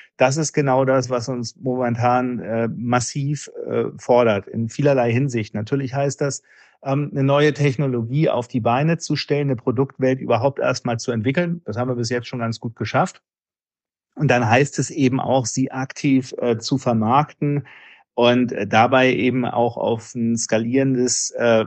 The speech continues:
Vermarktungs- und Betriebsmodell zu setzen.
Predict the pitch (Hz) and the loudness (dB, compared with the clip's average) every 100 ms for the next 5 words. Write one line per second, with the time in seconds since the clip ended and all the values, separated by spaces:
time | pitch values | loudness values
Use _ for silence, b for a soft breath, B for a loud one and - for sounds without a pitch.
0 | 110 110 104 117 131 - 127 - 113 110 | -2 0 2 2 0 -2 -4 -4 -6 -6
1 | 107 117 - 127 110 104 98 - 104 104 | -4 -4 -2 0 0 0 -2 -6 -6 -6
2 | 98 - 101 | -6 -10 -10